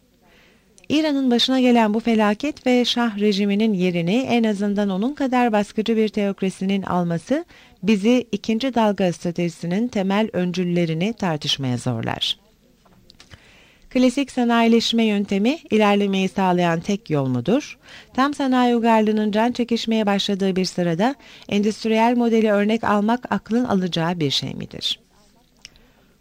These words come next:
Kuşkular. İkinci dalga ülkeleri başarılı, yani istikrarlı ve zengin oldukları sürece onlara bütün dünyanın örnek diye bakması doğaldır. Oysa bin dokuz yüz altmışların sonuna doğru endüstriyalizm büyük bir bunalım içindeydi.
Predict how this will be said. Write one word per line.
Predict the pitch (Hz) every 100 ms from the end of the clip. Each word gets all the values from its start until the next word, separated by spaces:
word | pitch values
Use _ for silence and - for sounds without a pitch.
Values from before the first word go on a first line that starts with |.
| -
Kuşkular. | 277 - 226 147 - - - _ _ - _ _ _
İkinci | 214 - 277 320
dalga | 302 277 269
ülkeleri | 254 254 240 240 311
başarılı, | 254 233 233 190 143 196 285
yani | 208 175 170 170
istikrarlı | - 190 185 185 196 269
ve | 262
zengin | 226 214 208
oldukları | 196 190 190 190 180
sürece | - 180 175 165 247
onlara | 220 208 202 196
bütün | 202 269 262
dünyanın | 240 233 226 226
örnek | 220 220 214 -
diye | 208
bakması | 202 202 202 202 262
doğaldır. | 226 190 143 160 269
Oysa | 240 220 202
bin | 196
dokuz | 185 -
yüz | 170
altmışların | 170 165 156 - 151
sonuna | 147 151 147 147
doğru | 147 139 143
endüstriyalizm | 143 143 - - 143 151 220 233 247 214
büyük | 226 233
bir | 247 202
bunalım | 202 185 139
içindeydi. | 120 123 123 - -